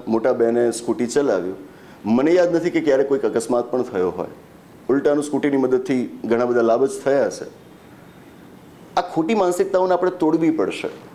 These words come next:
નાનપણમાં આવું વાતાવરણ મને સદનસીબે હું કહીશ કે ખૂબ મળ્યું છે. અ, પપ્પાના એક મિત્ર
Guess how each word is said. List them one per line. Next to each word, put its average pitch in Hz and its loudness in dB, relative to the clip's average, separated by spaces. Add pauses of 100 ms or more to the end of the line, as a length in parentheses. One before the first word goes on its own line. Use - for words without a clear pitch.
(920)
નાનપણમાં 180 2
આવું 156 4
વાતાવરણ 160 4
મને 151 2 (160)
સદનસીબે 156 0
હું 139 -4
કહીશ 139 0
કે 147 0
ખૂબ 165 -2
મળ્યું 98 0
છે. - -10 (1200)
અ, 147 4 (1160)
પપ્પાના 208 0
એક 185 -2
મિત્ર 135 0